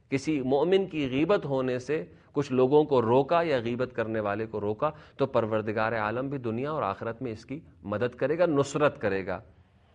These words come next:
تو اب ایک حدیث جو کہ معصوم سے ہے، امام فرماتے ہیں کہ اگر کوئی شخص کسی مسلمان مرد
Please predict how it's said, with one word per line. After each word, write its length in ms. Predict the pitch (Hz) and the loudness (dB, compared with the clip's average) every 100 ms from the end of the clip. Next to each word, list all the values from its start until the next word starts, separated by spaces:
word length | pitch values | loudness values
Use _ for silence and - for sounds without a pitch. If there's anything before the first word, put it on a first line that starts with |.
| _ _ _ _ _ _ _ - | _ _ _ _ _ _ _ -10
تو 100 | 113 | 0
اب 160 | 156 147 | 2 2
ایک 200 | 151 147 120 | 0 -2 -4
حدیث 460 | 113 151 175 - - - _ _ - | 0 2 0 -4 -18 -20 _ _ -6
جو 180 | 107 131 | 0 2
کہ 280 | 143 131 110 - - - | 4 4 2 -8 -12 0
معصوم 520 | 123 120 120 135 131 | 2 2 2 0 0
سے 220 | - 120 | 0 2
ہے، 420 | 139 190 - - - _ _ _ _ _ _ _ _ _ _ _ _ _ _ _ _ _ _ - | 4 4 0 -10 -20 _ _ _ _ _ _ _ _ _ _ _ _ _ _ _ _ _ _ -4
امام 260 | 113 127 | 0 0
فرماتے 460 | 131 120 113 113 135 | 2 0 2 0 -2
ہیں 60 | 147 | -6
کہ 100 | 127 - | -8 -10
اگر 340 | - 139 180 165 | -8 -2 0 0
کوئی 300 | - 131 117 | -2 -2 -2
شخص 540 | 117 127 - - - _ _ _ _ _ _ _ - | -2 -2 -2 -8 -20 _ _ _ _ _ _ _ -6
کسی 320 | 147 190 185 | -4 -2 -2
مسلمان 880 | 143 127 - 131 120 123 151 175 160 | 0 0 0 0 2 4 6 4 2
مرد 520 | 117 117 151 220 | -2 6 10 10